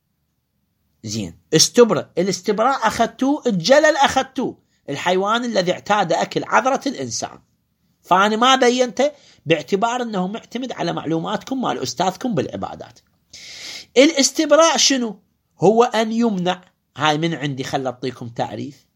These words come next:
بعدين تكتبوا ورا ما ترجعون للتسجيل. هو أن يمنع الحيوان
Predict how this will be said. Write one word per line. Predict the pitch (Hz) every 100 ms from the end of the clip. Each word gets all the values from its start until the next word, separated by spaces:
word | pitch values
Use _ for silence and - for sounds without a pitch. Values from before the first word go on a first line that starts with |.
| -
بعدين | 120 143 170 139
تكتبوا | 123 123 117 139 -
ورا | 135 127
ما | 123
ترجعون | 123 113 120 117 113
للتسجيل. | 110 - 107 113 117 _ - - -
هو | 123 180 285 214
أن | 151 - 185 175
يمنع | 196 262 208 156 131 -
الحيوان | 151 135 - 175 151 180 220 175 120 101